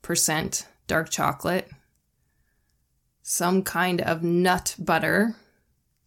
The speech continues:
a combo of moving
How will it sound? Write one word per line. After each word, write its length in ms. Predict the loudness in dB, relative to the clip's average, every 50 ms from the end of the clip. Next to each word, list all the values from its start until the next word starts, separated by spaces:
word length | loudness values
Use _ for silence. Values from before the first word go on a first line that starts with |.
| _ _ _ _ _ _ _ _ _ _ _ _ _ -2
a 160 | 0 0 0
combo 1000 | 0 -4 -2 2 4 6 6 8 6 6 6 4 4 2 2 0 0 -2 -4 -2 0
of 540 | 2 2 2 2 0 -2 -4 -8 -12 -16 -20 _ _ 0
moving 760 | 2 4 4 6 6 6 8 8 8 8 8 8 6 4 2